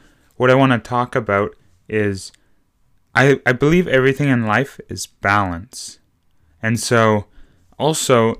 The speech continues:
this episode's purely about selfishness. Now,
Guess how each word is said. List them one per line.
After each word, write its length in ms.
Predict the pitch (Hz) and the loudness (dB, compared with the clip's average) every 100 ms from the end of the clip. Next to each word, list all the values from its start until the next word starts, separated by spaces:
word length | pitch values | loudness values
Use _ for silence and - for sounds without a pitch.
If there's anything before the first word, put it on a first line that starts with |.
| - | -12
this 420 | - 85 139 202 208 | -16 -2 2 2 2
episode's 460 | 160 123 131 117 | 0 0 0 0
purely 560 | - - 190 175 170 165 | -4 -2 2 2 4 2
about 320 | 123 123 - | 4 2 0
selfishness. 1040 | - - 113 - 107 - 104 92 - - - _ _ _ _ _ | -4 -2 -2 -2 -4 -4 -8 -10 -12 -18 -20 _ _ _ _ _
Now, 520 | 110 113 113 113 110 | 0 2 4 2 -2